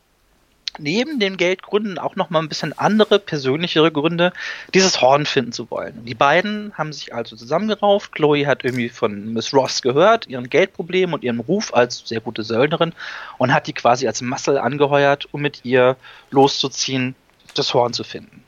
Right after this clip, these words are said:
Und die beiden finden sich wieder im Indien, wo, naja, ein Bürgerkrieg kurz bevorsteht.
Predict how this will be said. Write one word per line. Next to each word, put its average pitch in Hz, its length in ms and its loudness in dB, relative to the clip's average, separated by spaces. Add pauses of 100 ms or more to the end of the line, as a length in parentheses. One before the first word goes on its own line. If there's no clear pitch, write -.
(120)
Und 117 160 -14
die - 100 -16
beiden 123 320 2
finden 135 280 -4
sich 123 220 -8
wieder 214 260 4
im 123 320 -4
Indien, 214 500 2
wo, 170 320 2 (640)
naja, 190 320 6
ein 180 640 -4
Bürgerkrieg 220 540 -2
kurz - 260 -4
bevorsteht. 214 920 0